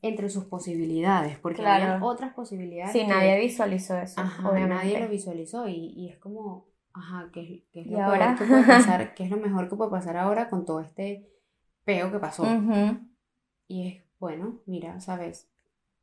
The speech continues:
Speaker 1: Vendí muchísimos más libros,
Speaker 2: Ujú.
Speaker 1: ahora puedo dar conferencias online.
Speaker 2: Online, sí.
Speaker 1: Tengo mi bebé y
Speaker 2: Ujú.
Speaker 1: puedo dar las conferencias online y estar en, con mi bebé, ¿sabes? Al final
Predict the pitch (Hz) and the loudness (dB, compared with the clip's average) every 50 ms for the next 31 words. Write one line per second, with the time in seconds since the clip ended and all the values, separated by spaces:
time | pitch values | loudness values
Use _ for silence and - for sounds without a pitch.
0 | _ _ _ _ _ _ _ _ _ _ _ _ _ - 180 180 180 170 170 165 | _ _ _ _ _ _ _ _ _ _ _ _ _ -10 -8 -8 -8 -6 -6 -6
1 | 165 170 170 175 202 202 196 202 202 190 175 170 170 170 180 202 214 214 220 220 | -6 -6 -2 0 0 0 2 0 0 -2 -2 -4 -4 -2 0 0 2 2 0 0
2 | 214 220 226 220 233 226 226 214 208 - - 214 214 214 214 240 - 180 180 180 | -2 -2 -4 -4 -4 -6 -6 -6 -10 -12 -12 -12 -10 -10 -8 -6 -2 -2 0 -2
3 | 175 175 185 185 185 185 180 180 185 202 196 190 180 170 165 165 160 165 - 180 | -2 -2 -2 0 0 0 0 -2 -2 -4 -4 -4 -6 -6 -6 -6 -8 -8 -8 -8
4 | 180 180 170 165 170 220 214 208 208 208 202 202 196 196 202 196 196 - - 214 | -6 -6 -4 -2 0 2 2 4 4 4 4 4 4 2 0 -2 -4 -4 -2 -2
5 | 202 - - - - - - - 185 - 185 185 180 180 185 190 185 175 165 165 | -2 -2 -2 -6 -10 -14 -14 -10 -6 -4 -4 -4 -4 -4 -2 -2 -2 -2 -2 -2
6 | 165 190 214 220 220 226 240 233 226 - - 220 196 190 208 220 175 170 170 170 | -2 0 0 2 0 -2 -4 -6 -10 -10 -6 -4 -4 -4 -4 -2 -2 -2 -2 -2
7 | 170 175 180 175 180 180 180 - - 196 190 - 175 170 175 170 180 185 185 190 | -2 -4 -4 -4 -4 -6 -8 -8 -8 -8 -8 -8 -8 -10 -8 -8 -4 -2 -2 -2
8 | 180 175 175 180 190 190 196 196 202 202 - 175 170 - - 175 170 170 175 185 | -2 -2 -2 0 0 0 0 -2 -2 -4 -6 -8 -8 -10 -12 -14 -12 -8 -6 -6
9 | 185 185 185 - 185 185 175 170 170 165 170 196 220 220 214 214 214 208 202 190 | -6 -6 -6 -8 -8 -6 -6 -6 -6 -4 -4 -2 -2 -4 -4 -4 -4 -4 -4 -4
10 | 185 170 170 - 170 170 170 165 160 165 165 | -6 -8 -12 -12 -10 -10 -8 -8 -10 -12 -14